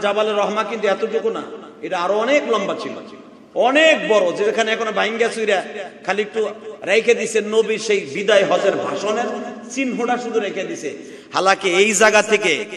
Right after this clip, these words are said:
মসজিদে নামিরা যেখানে বলা হয়, যেখানে আদম আলাইহিস সালামের সাথে মা হাওয়ার সর্বপ্রথম সাক্ষাৎ হইয়া দুইজন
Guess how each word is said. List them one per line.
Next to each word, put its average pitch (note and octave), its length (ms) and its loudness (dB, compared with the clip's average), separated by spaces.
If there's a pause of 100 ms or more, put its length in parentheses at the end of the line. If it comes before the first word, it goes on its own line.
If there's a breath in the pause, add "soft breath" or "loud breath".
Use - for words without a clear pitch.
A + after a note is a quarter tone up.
(840)
মসজিদে G#3 380 2
নামিরা A3 420 4
যেখানে G3 320 -2
বলা D3+ 200 -2
হয়, A#2 220 -8 (160)
যেখানে F#3+ 300 -2
আদম F#3 320 0
আলাইহিস F#3+ 240 0
সালামের F#3+ 320 2
সাথে F3+ 300 -2
মা F#3 160 -4
হাওয়ার D#3+ 380 2 (1000)
সর্বপ্রথম F#3+ 640 2
সাক্ষাৎ F#3+ 580 -2
হইয়া F3 180 -4
দুইজন F3+ 400 -6